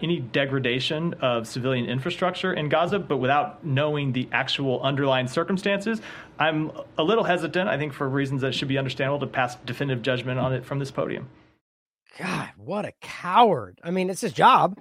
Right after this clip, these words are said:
Speaker 2: right? But as Saeed points out, well, okay, so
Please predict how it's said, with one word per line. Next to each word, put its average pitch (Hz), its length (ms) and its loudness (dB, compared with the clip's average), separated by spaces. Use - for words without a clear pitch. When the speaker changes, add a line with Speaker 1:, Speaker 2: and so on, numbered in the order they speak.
Speaker 2:
right? 196 280 2
But 226 100 8
as 226 140 10
Saeed 247 320 8
points 190 260 2
out, 185 240 6
well, 269 120 6
okay, 262 260 6
so 185 300 2